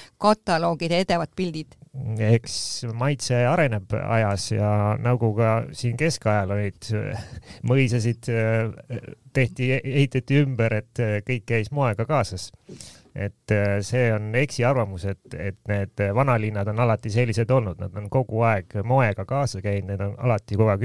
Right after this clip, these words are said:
Speaker 2: ümber ehitatud, et sellepärast me leiamegi neid nii-öelda, äh, kivinikerdusi kuskilt,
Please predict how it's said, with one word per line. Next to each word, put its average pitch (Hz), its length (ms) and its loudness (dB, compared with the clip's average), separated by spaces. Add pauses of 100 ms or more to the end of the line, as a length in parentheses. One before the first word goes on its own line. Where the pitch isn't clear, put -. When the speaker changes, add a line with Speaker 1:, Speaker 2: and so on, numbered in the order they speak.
Speaker 2:
ümber 98 240 -2
ehitatud, 95 480 -4
et - 160 -2
sellepärast 104 480 0
me 104 80 -2
leiamegi 98 480 -2
neid 95 240 -6 (640)
nii-öelda, 95 420 0
äh, - 800 -8
kivinikerdusi 113 880 -2
kuskilt, - 400 -8